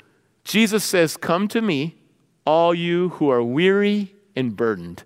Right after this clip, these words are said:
and I will give you rest. Take my yoke upon you and learn from me, for I am gentle and humble in heart,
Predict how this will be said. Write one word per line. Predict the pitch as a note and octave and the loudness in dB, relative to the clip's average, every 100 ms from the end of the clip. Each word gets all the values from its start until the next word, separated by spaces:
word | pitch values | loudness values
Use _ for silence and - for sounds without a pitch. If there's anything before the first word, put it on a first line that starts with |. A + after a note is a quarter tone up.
| _ _ _ _ - | _ _ _ _ -4
and | D3+ - | -4 -4
I | C#3 F3 | -4 -2
will | G3+ G3 | 0 -2
give | E3 F3+ | -2 -4
you | F#3 G3 | -4 -2
rest. | G3+ F#3 B2 - - _ _ _ - | -2 -2 -6 -14 -18 _ _ _ -6
Take | - G#3+ | 0 2
my | A3 | 2
yoke | G3 F#3 A3+ A#3+ | 2 4 2 2
upon | A3+ G#3+ G#3+ A3 | -2 2 2 2
you | A#3 A3+ | 2 4
and | F#3 | 4
learn | F3+ G#3+ B3+ | 2 2 0
from | A3+ A3+ | 0 0
me, | D3+ C#3+ G3+ _ _ _ | 0 0 -2 _ _ _
for | - G3+ | -4 0
I | G3+ | 0
am | F#3 | -2
gentle | C#3 E3 A3 A3 B3+ | -2 0 0 2 2
and | A#3+ F#3+ | 2 2
humble | F3+ F#3+ G3 | 0 2 2
in | F#3+ | 2
heart, | E3+ C#3+ C3+ | 0 -2 -4